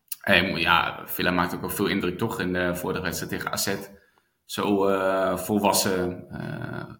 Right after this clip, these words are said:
elke kans, eh, vloog binnen. Zoveel fysieke kracht, zoveel vernuft op het veld. En ja, A Z werd wel, ehm, ja, kreeg een soort, ehm,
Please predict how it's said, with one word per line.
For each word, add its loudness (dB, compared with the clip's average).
elke -2
kans, 2
eh, 2
vloog 0
binnen. 10
Zoveel 0
fysieke 4
kracht, 6
zoveel 2
vernuft 8
op -4
het -6
veld. 6
En 0
ja, 8
A 6
Z -4
werd -2
wel, 4
ehm, 4
ja, 10
kreeg -2
een -6
soort, 0
ehm, 4